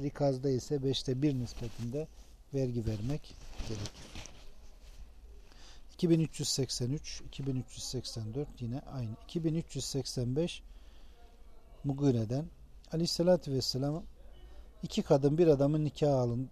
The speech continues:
altındaydılar. Derken birbirlerini kıskandılar da biri diğerine bir direkle vurdu ve kendisiyle karnındaki cenini öldürdü." Bunun üzerine iki tarafın adamları Aleyhisselatü Vesselam'a davalaştılar. O da cenin hakkında bir gurre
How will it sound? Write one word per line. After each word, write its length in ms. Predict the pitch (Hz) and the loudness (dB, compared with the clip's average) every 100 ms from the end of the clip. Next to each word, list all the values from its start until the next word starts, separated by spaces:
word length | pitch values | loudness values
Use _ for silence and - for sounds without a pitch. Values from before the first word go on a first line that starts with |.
| - | -6
altındaydılar. 960 | 143 127 135 131 120 107 110 107 - - 202 | -4 -2 -2 0 0 0 -4 -6 -8 -2 6
Derken 380 | 185 151 165 | 6 6 4
birbirlerini 480 | 170 160 143 131 143 | 6 4 4 4 2
kıskandılar 720 | - - - 139 123 139 156 131 | -2 -6 -2 0 2 2 2 0
da 120 | 123 | 0
biri 240 | 151 147 | 2 2
diğerine 420 | 131 127 120 123 | 2 2 2 0
bir 220 | 147 143 117 | 0 0 0
direkle 380 | 120 117 120 | -2 -2 -4
vurdu 420 | 113 117 131 143 151 | -4 0 0 2 0
ve 100 | 127 | 0
kendisiyle 600 | 143 139 139 156 127 117 | 0 0 -2 -2 -2 -4
karnındaki 680 | - 147 135 117 113 110 117 | -2 0 2 0 -2 -4 -2
cenini 340 | 139 120 131 | 0 0 0
öldürdü." 460 | 123 104 104 98 101 - - - - - - - - | -2 -4 -8 -10 -12 -14 -16 -18 -18 -18 -18 -18 -2
Bunun 160 | 196 214 | 4 6
üzerine 280 | 160 160 165 | 8 8 6
iki 140 | - | 2
tarafın 360 | 175 147 131 135 | 4 6 6 2
adamları 480 | 131 127 123 127 151 | 2 2 2 2 2
Aleyhisselatü 580 | 139 - 139 139 123 | 0 -2 0 0 0
Vesselam'a 520 | 120 113 120 123 151 131 | -4 -4 -2 -2 0 0
davalaştılar. 760 | 123 117 113 110 107 - 165 | 2 2 0 -2 -4 -2 -2
O 160 | 156 147 | 0 0
da 120 | 139 | 2
cenin 260 | 135 156 139 | 4 4 4
hakkında 540 | 123 - 127 147 139 | 0 -2 -2 0 0
bir 140 | 147 | 0
gurre 460 | 127 123 113 135 160 | 0 0 0 0 -2